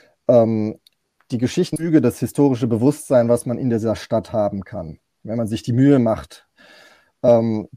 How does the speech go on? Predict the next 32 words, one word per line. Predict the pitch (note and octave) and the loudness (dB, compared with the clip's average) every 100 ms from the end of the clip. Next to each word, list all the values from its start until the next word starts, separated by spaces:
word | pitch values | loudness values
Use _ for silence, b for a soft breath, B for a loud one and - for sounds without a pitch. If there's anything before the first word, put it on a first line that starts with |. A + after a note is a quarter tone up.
| - | -2
dann | A#2 | 0
sieht | G#2+ C#3+ D#3 | 0 -2 0
man | C#3+ C3 | 0 6
da | B2 A#2+ | 6 6
mehr | A#2 B2+ D3+ - | 4 4 4 4
als | B2 - | 0 -2
jetzt | A#2 - | -8 -6
nur, | C3+ B2+ | -4 -2
wenn | B2 | -2
man | B2 A#2 | -2 -2
die | A#2 | 0
Hagia | A#2+ A#2 A#2 | 0 0 -4
Sophia | A#2 - A#2+ B2+ B2+ | -4 -10 -4 0 0
oder | A2+ | 0
ein | A2 | -4
bisschen | A2+ B2 | -6 -8
in | A2+ | -6
Sultan | A2+ A#2+ A2+ | -6 -4 -2
Ahmed | G#2 - A2 F#2+ | -2 -2 -8 -8
rumgeht. | G2 F#2+ G2 - | -10 -6 -6 -6
Man | G#2+ G2+ | -6 -6
hat | B2+ | -8
sozusagen | - A#2+ - A#2 - A2 A#2 A#2+ A2 | -12 -20 -8 -8 -8 -2 2 2 -2
die | |
verschiedenen | A2+ A#2 - C3+ C3+ B2 A2+ G#2 b b b _ | -6 -8 -6 -4 0 0 0 -4 b b b _
Ebenen, | - A#2+ C3+ B2+ A2+ G#2+ G#2+ G2+ - | 0 2 2 2 2 0 -2 -4 -8
äh, | D#2+ G#2+ G#2+ G#2 - - G#2 | -6 -4 -4 -6 -12 -18 -14
sieht | G#2+ A#2+ - | -10 -8 0
man | B2 | 0
in | A2+ | 0
so | G#2 C3+ | 0 -2
vielen | - C3 A#2 G#2+ F2+ | 0 2 2 2 -2